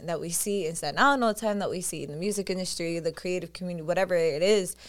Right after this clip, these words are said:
you know, that it doesn't have to be that space, and it could be supportive. Like, there's room for support for everybody. If you don't resonate someone, you can still respect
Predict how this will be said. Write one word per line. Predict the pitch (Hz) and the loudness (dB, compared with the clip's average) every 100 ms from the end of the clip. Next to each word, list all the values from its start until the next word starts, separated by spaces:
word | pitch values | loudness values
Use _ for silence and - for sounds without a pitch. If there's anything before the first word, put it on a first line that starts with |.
| - - - | -18 -18 -4
you | 196 | -2
know, | 190 175 165 - | 0 0 -4 -6
that | 180 175 | -6 -4
it | 175 | 2
doesn't | 214 196 170 | 2 2 -2
have | 165 170 - | -2 -2 -2
to | 180 | -2
be | 190 | 4
that | 190 190 - | 6 6 6
space, | - 214 214 214 - | 2 6 6 6 2
and | 175 | -2
it | 165 | -4
could | - 165 | -6 -8
be | - 175 165 160 160 - _ _ _ _ - | -6 -6 -4 -6 -8 -16 _ _ _ _ -10
supportive. | - 202 - 190 175 | -8 -4 0 0 0
Like, | 170 | -2
there's | 185 160 | -2 -2
room | 165 190 185 | -2 -2 -2
for | 185 | -4
support | 170 170 - 170 - | -6 -6 -4 -6 -4
for | |
everybody. | 160 160 160 139 110 | -4 -4 -4 -6 -6
If | - - | -8 -4
you | 226 | 0
don't | 220 220 | 0 2
resonate | 175 185 226 240 247 | 2 2 2 0 0
someone, | 247 247 240 | 0 0 0
you | 175 | -2
can | 165 | -4
still | - 190 | -2 -2
respect | 156 - - 160 | 0 -2 -2 -4